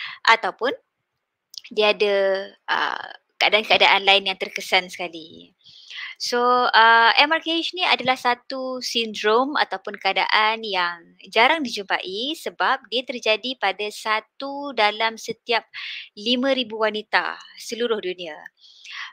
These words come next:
Ah, empat ribu, empat ribu lima ratus ke lima ribu wanita seluruh dunia. So, ah, tidak ramai, ah, tidak ramai ya, dan ramai yang belum tahu. Mungkin sebab ialah dia satu keadaan yang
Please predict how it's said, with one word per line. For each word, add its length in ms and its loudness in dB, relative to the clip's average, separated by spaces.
Ah, 400 -2
empat 240 2
ribu, 180 -6
empat 240 4
ribu 160 -4
lima 160 2
ratus 220 -4
ke 160 2
lima 240 -2
ribu 240 -2
wanita 320 -4
seluruh 320 -14
dunia. 240 -18
So, 400 -2
ah, 640 -2
tidak 320 6
ramai, 480 0
ah, 720 -4
tidak 240 0
ramai 560 2
ya, 80 0
dan 240 -4
ramai 400 4
yang 160 0
belum 240 -4
tahu. 560 0
Mungkin 240 -6
sebab 240 -4
ialah 240 -2
dia 160 -8
satu 160 -8
keadaan 320 -4
yang 400 -4